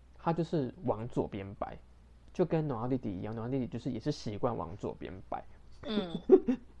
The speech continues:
Speaker 2: 我不需要这个资讯啊。
Speaker 1: 对，然后你、你可以，你们就可以放胆的，
Speaker 2: 嗯。
Speaker 1: 就是猜测这个就是我这样子，这是我的图。
Speaker 2: 嗯，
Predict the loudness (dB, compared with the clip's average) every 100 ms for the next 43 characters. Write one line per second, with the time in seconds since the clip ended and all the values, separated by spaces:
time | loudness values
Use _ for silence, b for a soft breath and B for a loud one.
0 | -4 6 8 8 8 8 6 2 0 0
1 | 2 2 2 2 0 -6 -4 6 8 12
2 | 12 12 8 8 10 10 8 6 6 6
3 | 8 8 8 6 4 6 4 2 -2 0
4 | 0 2 2 4 4 4 2 2 2 2
5 | 2 0 -2 -4 -4 -6 -2 0 2 2
6 | 2 -2 -4 -4 -4 -4 -6 -6 -6 -8